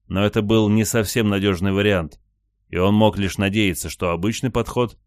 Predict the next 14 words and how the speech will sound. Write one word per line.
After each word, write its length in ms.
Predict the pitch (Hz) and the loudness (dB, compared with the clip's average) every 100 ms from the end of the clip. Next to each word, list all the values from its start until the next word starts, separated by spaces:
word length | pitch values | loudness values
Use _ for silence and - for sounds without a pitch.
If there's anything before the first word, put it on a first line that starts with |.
| _ | _
сработает. 840 | - 95 98 95 87 80 76 - _ _ _ _ _ _ _ _ _ _ _ - | -8 -2 0 0 -2 -4 -6 -12 _ _ _ _ _ _ _ _ _ _ _ -10
"Ты 140 | 90 | -2
нам 200 | 101 110 | 0 2
нужен. 400 | 110 82 76 67 _ _ _ _ _ _ - | 0 -2 -8 -10 _ _ _ _ _ _ -6
Понимаю, 380 | 90 104 120 | -2 2 4
что 160 | 107 107 | 2 -2
ситуация 500 | 104 98 104 98 101 | -6 0 0 0 -4
хреновая, 600 | 90 104 98 107 117 117 | -4 -2 0 2 2 2
мы 100 | 101 | 2
все 180 | 85 101 | 0 -2
напуганы 480 | 98 - 113 117 104 | -2 -4 -2 0 2
и 60 | |
растеряны, 480 | 107 98 107 85 80 | 2 0 -2 -4 -4
верно? 420 | 95 120 107 82 | -2 0 0 -2